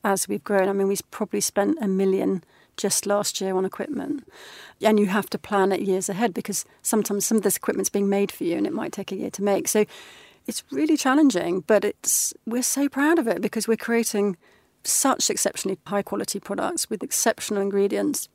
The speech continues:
but that have a little bit of magic in them. And I think if you outsource that process to others, I guess every brand thinks their products are owned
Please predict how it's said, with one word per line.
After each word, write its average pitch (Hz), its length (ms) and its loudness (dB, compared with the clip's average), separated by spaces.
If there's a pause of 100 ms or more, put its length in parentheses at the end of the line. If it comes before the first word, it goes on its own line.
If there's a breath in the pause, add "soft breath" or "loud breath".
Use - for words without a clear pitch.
(140)
but 208 140 -4
that 185 120 2
have 190 140 -2
a 226 60 0
little 214 180 -4
bit 208 140 0
of - 40 -4
magic 202 380 -4
in 202 80 -4
them. 196 180 -4
And 202 120 -2
I 208 60 0
think 214 280 0 (420 soft breath)
if 247 220 2
you 226 100 6
outsource 208 600 2
that - 180 -6
process 202 640 -4 (480 soft breath)
to 202 160 2
others, - 520 0 (720 soft breath)
I 226 120 4
guess 226 240 4
every 208 160 4
brand 202 260 4
thinks - 260 -2
their 196 120 -2
products - 420 -4
are 202 160 -2
owned 208 400 2